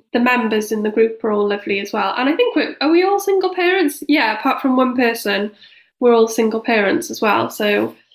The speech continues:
yeah, it's just such a lovely team and community, and I'm really proud of what we've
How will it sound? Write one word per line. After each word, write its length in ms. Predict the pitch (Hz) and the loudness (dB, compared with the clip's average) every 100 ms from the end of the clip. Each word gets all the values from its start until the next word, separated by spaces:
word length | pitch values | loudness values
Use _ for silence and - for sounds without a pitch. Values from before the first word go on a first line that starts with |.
| _ _ - | _ _ -4
yeah, 280 | 240 196 | 0 2
it's 160 | 220 233 | 0 0
just 200 | 262 269 | -2 0
such 280 | - - 254 | -2 -2 -2
a 40 | |
lovely 300 | 233 226 220 | 0 0 -2
team 500 | 226 - 226 208 202 | -6 -4 -2 0 -2
and 240 | 208 220 214 | -2 -2 -4
community, 800 | 220 214 202 208 - 220 220 - | -2 0 0 -4 -2 -2 -2 -6
and 200 | 226 220 | -6 -2
I'm 160 | 214 220 | -2 2
really 220 | 220 208 | 2 0
proud 460 | 208 202 - 208 | -2 -2 0 -2
of 140 | 214 - | -4 -4
what 180 | 214 - | -4 -2
we've 340 | 220 214 214 | -2 -2 -4